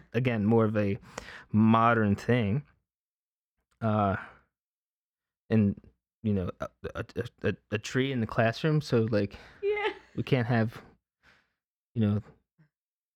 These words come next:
Speaker 1: Christmas tree, evergreen tree. You can have <laughs>
Speaker 2: <laughs>
Speaker 1: it's just a random
Speaker 2: Is that
Speaker 1: evergreen
Speaker 2: any
Speaker 1: tree.
Speaker 2: tree or just a
Speaker 1: Yeah, like,
Speaker 2: Christmas
Speaker 1: where does
Speaker 2: tree?
Speaker 1: it stop? Like, how about if you just put a wreath up? Like,
Speaker 2: Like,
Speaker 1: is it because
Speaker 2: honestly,
Speaker 1: it's a
Speaker 2: you
Speaker 1: wreath?
Speaker 2: could turn anything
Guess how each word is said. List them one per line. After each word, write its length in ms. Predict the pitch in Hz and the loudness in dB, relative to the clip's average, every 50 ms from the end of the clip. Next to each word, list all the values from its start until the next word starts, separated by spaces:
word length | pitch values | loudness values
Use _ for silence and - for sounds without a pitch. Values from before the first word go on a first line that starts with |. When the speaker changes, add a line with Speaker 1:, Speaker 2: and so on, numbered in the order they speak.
| _ _ _ _ _ _ _ _ _ _ _ _ _ _ - - | _ _ _ _ _ _ _ _ _ _ _ _ _ _ -10 -4
Speaker 1:
Christmas 300 | - 131 120 - 127 120 | -2 -2 0 0 0 -2
tree, 180 | - - - - - | -2 -4 -4 0 2
evergreen 420 | 127 123 123 123 131 131 131 135 | 2 4 4 4 2 2 0 -2
tree. 300 | - - 143 139 143 143 | -2 0 0 2 2 2
You 120 | 151 151 | 0 -2
can 160 | 131 - 127 120 | -2 0 0 0
have 280 | - - - 131 - - | 0 0 -2 -4 -4 -4
<laughs> 40 | - | -4
Speaker 2:
<laughs> 0 | |
Speaker 1:
it's 300 | 160 - - 127 120 - | -4 -2 0 -2 -2 -2
just 140 | - 135 127 | -4 -4 -2
a 40 | 117 | 0
random 300 | 123 135 131 127 120 117 | 2 2 2 2 2 4
Speaker 2:
Is 60 | 117 | 4
that 40 | 117 - | 2 2
Speaker 1:
evergreen 160 | 127 135 - 247 | 2 0 0 0
Speaker 2:
any 140 | 285 277 170 | 0 -2 -2
Speaker 1:
tree. 160 | 170 - 320 | -2 -2 -2
Speaker 2:
tree 260 | 294 285 294 294 294 240 | -2 -2 -4 -4 -4 -2
or 120 | 277 254 | -2 -2
just 340 | 202 175 208 202 202 - - | -4 -2 -2 -2 -2 0 2
a 40 | 147 | 2
Speaker 1:
Yeah, 80 | 139 110 107 110 | 2 2 2 2
like, 160 | 117 127 127 | 2 2 4
Speaker 2:
Christmas 20 | - | 4
Speaker 1:
where 100 | 135 135 | 4 4
does 100 | 135 139 | 4 2
Speaker 2:
tree? 40 | |
Speaker 1:
it 40 | 151 | 0
stop? 240 | 151 156 151 131 80 | 0 0 -2 0 2
Like, 220 | 107 120 120 120 | 2 2 2 2
how 140 | - - 131 | 0 -2 0
about 200 | 120 123 120 117 | 2 4 4 4
if 120 | 117 - - | 2 0 -2
you 60 | 123 | -6
just 260 | 123 - - - - | -6 -6 -8 -10 -6
put 120 | - 147 127 | 0 2 2
a 60 | 110 | 2
wreath 300 | 101 113 147 175 - - | 4 2 2 0 0 -2
up? 280 | 95 69 - - _ - - - - - | -4 -4 -6 -8 _ -20 -20 -20 -14 -12
Like, 80 | - - 151 - - _ _ _ - | -12 -12 -12 -14 -20 _ _ _ -10
Speaker 2:
Like, 80 | 240 165 | -6 -4
Speaker 1:
is 60 | 113 | -2
it 40 | 190 302 | 0 0
because 180 | 330 311 - 135 | 0 0 2 2
Speaker 2:
honestly, 100 | 120 120 | 2 2
Speaker 1:
it's 120 | - - | 0 0
a 40 | 110 | 0
Speaker 2:
you 80 | 107 | 0
Speaker 1:
wreath? 80 | 110 143 | 2 0
Speaker 2:
could 80 | 208 214 | 0 -2
turn 260 | - 240 214 202 180 | -2 -2 -2 -2 -2
anything 640 | - 170 196 208 202 196 - 170 160 160 156 160 165 | -4 -4 -4 -4 -4 -4 -6 -8 -8 -8 -8 -10 -14